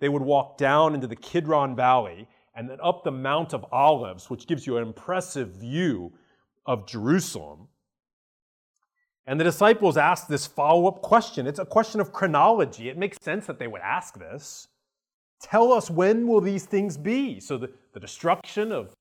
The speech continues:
the temple in Jerusalem, and what will be the sign of your coming and of the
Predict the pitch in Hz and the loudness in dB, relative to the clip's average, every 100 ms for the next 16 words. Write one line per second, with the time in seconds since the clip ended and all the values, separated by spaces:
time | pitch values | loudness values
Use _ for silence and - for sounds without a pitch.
0 | _ _ _ _ - - 175 180 233 117 | _ _ _ _ -12 -4 -4 -2 -4 -4
1 | 104 131 165 208 226 220 - _ _ _ | -4 -2 -2 -4 -6 -8 -16 _ _ _
2 | _ 247 277 180 147 151 139 208 202 226 | _ -8 -4 -2 -4 -6 -2 -2 0 -4
3 | 196 208 196 - 160 147 165 180 143 - | -2 0 0 -2 0 2 0 -2 -4 -8
4 | - - 269 156 - _ _ _ _ _ | -6 -4 -2 -4 -12 _ _ _ _ _
5 | _ _ _ _ 110 110 | _ _ _ _ -14 -12